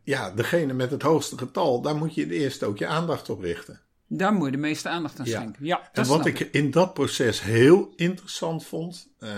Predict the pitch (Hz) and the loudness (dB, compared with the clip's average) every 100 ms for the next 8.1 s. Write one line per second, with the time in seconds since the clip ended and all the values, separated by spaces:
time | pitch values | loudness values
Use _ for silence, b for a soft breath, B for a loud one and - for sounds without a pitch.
0 | 98 95 101 113 110 101 101 95 98 156 | -6 -4 -2 -2 -2 -4 -4 -4 -4 -4
1 | 127 - 117 98 - 147 117 - 107 - | -4 -4 -4 -4 -2 -2 -2 -2 -4 -4
2 | 110 90 120 - 147 175 175 120 110 107 | -6 -4 -6 -6 -6 -6 -6 -8 -6 -8
3 | 117 - 123 120 - 120 110 - 117 110 | -8 -6 -6 -6 -8 -10 -8 -10 -10 -10
4 | - - 107 107 - b b b b b | -12 -8 -8 -8 -16 b b b b b
5 | b b b b - 110 110 110 123 151 | b b b b 0 2 2 2 2 2
6 | 117 - 214 165 127 190 196 135 107 - | 0 0 0 0 0 0 0 -2 -6 -8
7 | 85 - - _ _ _ 95 98 95 98 | -12 -14 -20 _ _ _ -12 -6 -4 -6